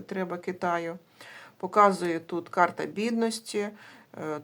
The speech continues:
тиск на Росію в плані санкцій і в плані санкцій на цього, на Китай. Диявол, паш,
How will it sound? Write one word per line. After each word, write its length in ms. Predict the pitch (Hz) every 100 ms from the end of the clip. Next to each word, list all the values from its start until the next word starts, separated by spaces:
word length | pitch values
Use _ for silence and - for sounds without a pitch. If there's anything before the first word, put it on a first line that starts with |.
| -
тиск 420 | 202 185 - -
на 420 | 165 165 160 156
Росію 680 | 151 151 - 196 226 226 220
в 60 | 214
плані 360 | 180 185 190
санкцій 720 | 185 - 190 180 180 - 170 -
і 80 | 170
в 60 | -
плані 480 | 170 170 165 160
санкцій 640 | 160 - 170 165 - - 156
на 200 | 156 156
цього, 480 | - 160 156 156 151
на 140 | 156
Китай. 520 | 156 156 156 151 - - _ _ _ _ _ - - - -
Диявол, 800 | 165 165 160 175 202 208 208 202 - - _ _ _ _ - _ - - -
паш, 540 | 175 170 - - -